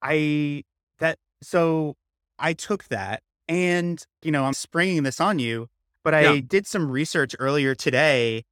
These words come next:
Speaker 1: that is in conversation with the idea of queer games, in particular, queer systems of design for games. There's two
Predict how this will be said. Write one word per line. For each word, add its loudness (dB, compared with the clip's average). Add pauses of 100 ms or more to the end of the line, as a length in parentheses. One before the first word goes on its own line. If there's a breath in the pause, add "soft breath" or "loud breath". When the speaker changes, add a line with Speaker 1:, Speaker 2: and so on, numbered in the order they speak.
(440)
Speaker 1:
that 2 (420)
is 0
in 4
conversation -2 (320)
with -2 (480)
the -2
idea 0
of -4
queer -2
games, -4
in -10
particular, -6 (200)
queer 0
systems -6 (320)
of -6
design -2
for -4
games. -8 (160)
There's 0
two -2